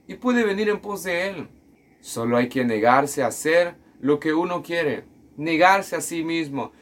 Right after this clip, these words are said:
Y Él dijo al final, "Tome su cruz cada día y sígueme". ¿Para qué es esa cruz? Como muchos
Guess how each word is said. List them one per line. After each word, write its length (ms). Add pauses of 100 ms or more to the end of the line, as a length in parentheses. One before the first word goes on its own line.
(280)
Y 180
Él 140
dijo 420
al 140
final, 480
"Tome 340
su 240
cruz 480 (220)
cada 320
día 400
y 100
sígueme". 520
¿Para 300
qué 140
es 140
esa 320
cruz? 320
Como 400 (240)
muchos 400